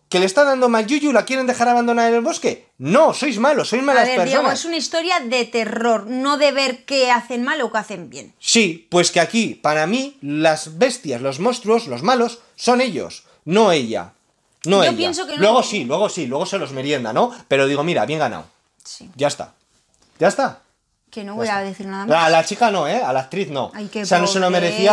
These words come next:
Speaker 1: porque
Speaker 2: con lo
Speaker 1: ella,
Speaker 2: bien que lo hacía.
Speaker 1: ella había
Speaker 2: Jugaba de
Speaker 1: ido a hacer su
Speaker 2: maravilla.
Speaker 1: papel.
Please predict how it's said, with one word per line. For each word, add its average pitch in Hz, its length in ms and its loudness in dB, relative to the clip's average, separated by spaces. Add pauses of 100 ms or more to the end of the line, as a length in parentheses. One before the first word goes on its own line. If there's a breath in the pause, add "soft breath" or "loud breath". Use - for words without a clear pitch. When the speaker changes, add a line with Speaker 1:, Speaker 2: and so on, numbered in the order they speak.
Speaker 1:
porque 240 140 0
Speaker 2:
con 247 140 0
lo - 60 2
Speaker 1:
ella, 196 120 4
Speaker 2:
bien 277 160 -2
que 302 80 -2
lo 294 80 2
hacía. 240 560 -2 (600)
Speaker 1:
ella 214 220 6
había 214 200 4
Speaker 2:
Jugaba 226 140 4
de 233 40 0
Speaker 1:
ido 247 140 6
a 196 80 6
hacer 214 240 -4
su 214 160 -6
Speaker 2:
maravilla. 151 80 2 (300)
Speaker 1:
papel. 90 60 -20